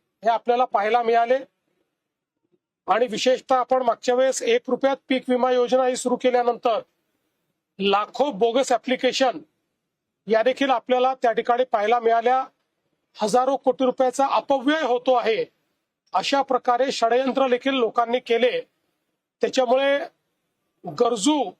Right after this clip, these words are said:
जे शेतकरी आहेत ते वंचित राहतील, अशा प्रकारची अवस्था येऊ नये हा विचार करून सुधारित पद्धतीनं आता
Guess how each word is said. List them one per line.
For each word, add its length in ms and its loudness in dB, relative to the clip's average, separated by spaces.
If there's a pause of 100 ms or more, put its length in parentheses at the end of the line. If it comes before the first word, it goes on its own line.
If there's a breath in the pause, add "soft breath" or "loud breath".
(500)
जे 140 2
शेतकरी 460 -2
आहेत 320 0 (880)
ते 140 4
वंचित 400 -2
राहतील, 360 0
अशा 220 0
प्रकारची 520 -2
अवस्था 520 0 (540)
येऊ 360 0
नये 260 -2 (760)
हा 180 0
विचार 360 -2
करून 400 0 (600)
सुधारित 600 0 (120)
पद्धतीनं 680 0 (840)
आता 640 0